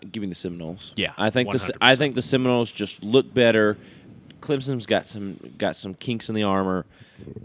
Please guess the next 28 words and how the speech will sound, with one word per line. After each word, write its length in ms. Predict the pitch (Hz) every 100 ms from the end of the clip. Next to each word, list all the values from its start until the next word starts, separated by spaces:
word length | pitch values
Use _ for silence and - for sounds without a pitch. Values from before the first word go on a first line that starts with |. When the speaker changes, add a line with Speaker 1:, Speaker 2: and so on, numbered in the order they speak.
| - - - -
Speaker 1:
Seminoles 520 | - - 123 113 107 101
look 160 | 107
better. 280 | 101 98 95
They 160 | 92 95
look 300 | 95 90 -
to 200 | 95 90
be 160 | 82
back 240 | 87 87 -
on 100 | 82
top 220 | 82 82
in 60 | 80
the 100 | 80
A 100 | 80
C 160 | - -
C. 300 | - 76 95 - - _ _ _ -
Speaker 2:
I 220 | 117 120
don't 440 | 104 117 120 -
think, 840 | - 113 107 104 - - - - -
uh, 160 | - 107
I 180 | - 107
agree 240 | 104 95 85
with 180 | 76
you. 160 | 64 71 - - - _ _ -
Um, 360 | 92 90 82 - _
I 180 | 101 107
don't 420 | 95 104 104 -
think 400 | - 101 98 -
that, 600 | 95 87 87 85 87 82